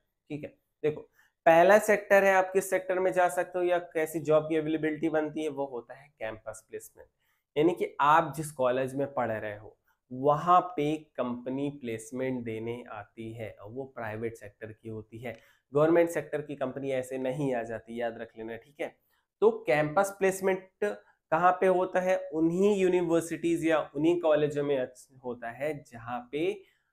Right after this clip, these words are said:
अ, सारी चीजें अच्छी होती हैं, वो यूनिवर्सिटी अच्छी होती है, वो कॉलेज अच्छा होता है, रैंकिंग अच्छी होती है, वहाँ की फैकल्टी ऐसी होती है जो, अ, खुद के क्षेत्र की महारथी हो, पीएचडी होल्डर हो। वैसे ही कंपनियों में क्या आती है?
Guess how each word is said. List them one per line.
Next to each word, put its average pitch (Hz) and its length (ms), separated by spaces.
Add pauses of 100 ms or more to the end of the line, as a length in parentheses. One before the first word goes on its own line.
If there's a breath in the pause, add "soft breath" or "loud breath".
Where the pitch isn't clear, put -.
(140)
अ, 139 400 (280)
सारी 151 320
चीजें 160 320
अच्छी 185 300
होती 151 320
हैं, 120 140
वो 131 200
यूनिवर्सिटी 165 720
अच्छी 170 320
होती 123 340
है, 117 100
वो 135 200
कॉलेज 175 380
अच्छा 165 260
होता 127 320
है, 107 180 (300)
रैंकिंग 170 440
अच्छी 170 260
होती 147 260
है, 127 60
वहाँ 131 300
की 160 100
फैकल्टी 165 540
ऐसी 170 260
होती 165 300
है 170 80
जो, 196 420 (800)
अ, 143 240
खुद 170 220
के 185 100
क्षेत्र 170 300
की 185 80
महारथी 165 560
हो, 120 100
पीएचडी 156 420
होल्डर 143 340
हो। 110 140 (420 soft breath)
वैसे 175 420
ही 202 280
कंपनियों 131 480
में 127 180
क्या 147 140
आती 160 300
है? 123 280